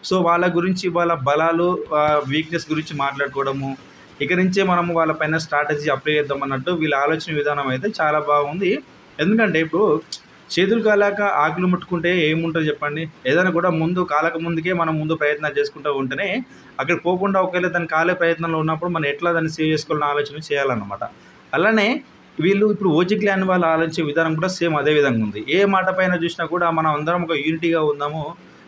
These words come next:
so వాళ్ళని ఖచ్చితంగా ఎదుర్కొందాం అన్న ఆలోచనే మెయిన్గా ఉంది. ఇంకోటి ఏంటంటే మణికంఠ, ఆ, అలానే గంగవ్వ వీళ్ళిద్దరి మధ్య చిన్నపాటి discussion కూడా జరిగింది, but బాగా అనిపించుండే.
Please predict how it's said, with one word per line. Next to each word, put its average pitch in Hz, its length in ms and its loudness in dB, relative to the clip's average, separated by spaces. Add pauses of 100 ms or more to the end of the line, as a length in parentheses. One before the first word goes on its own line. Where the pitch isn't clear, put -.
so 156 100 2
వాళ్ళని 160 240 2
ఖచ్చితంగా 160 380 -2
ఎదుర్కొందాం 160 460 0
అన్న 160 120 2
ఆలోచనే 151 400 0
మెయిన్గా 143 400 0
ఉంది. 107 320 -4 (420)
ఇంకోటి 196 280 2
ఏంటంటే 208 500 0 (400)
మణికంఠ, 190 400 2
ఆ, 226 360 2 (560)
అలానే 175 460 0
గంగవ్వ 175 340 2
వీళ్ళిద్దరి 165 340 2
మధ్య 170 260 -2
చిన్నపాటి 160 420 -2
discussion 175 380 -2
కూడా 180 100 0
జరిగింది, 156 320 0
but 175 180 -2
బాగా 139 260 2
అనిపించుండే. 156 580 -2